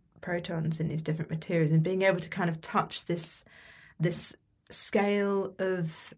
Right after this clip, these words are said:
matter that is just so beyond anything that I'm familiar with, um,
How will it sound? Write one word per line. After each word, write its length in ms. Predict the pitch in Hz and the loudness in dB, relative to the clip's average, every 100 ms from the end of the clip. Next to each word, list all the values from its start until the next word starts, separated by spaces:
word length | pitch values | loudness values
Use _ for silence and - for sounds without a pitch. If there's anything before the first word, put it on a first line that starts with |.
| - | -8
matter 640 | 185 190 190 - 175 170 | -2 0 0 -2 -2 -2
that 180 | 170 170 | -2 -2
is 440 | 170 160 - - | -2 0 2 2
just 420 | - 180 170 - | 0 0 0 0
so 540 | - - - 185 185 180 | 0 0 0 2 2 2
beyond 380 | 175 180 165 165 | 2 0 0 -2
anything 720 | 165 170 160 123 101 165 160 - | -2 -4 -6 -6 -6 -8 -10 -12
that 280 | - 185 - - | -8 -8 -10 -6
I'm 300 | 175 170 170 | 0 2 2
familiar 440 | 170 175 170 170 165 | 0 -2 0 2 2
with, 360 | 160 156 160 - - - - - - - | 2 0 -2 -8 -20 -20 -20 -20 -18 0
um, 520 | 190 185 185 180 180 | 2 4 6 6 4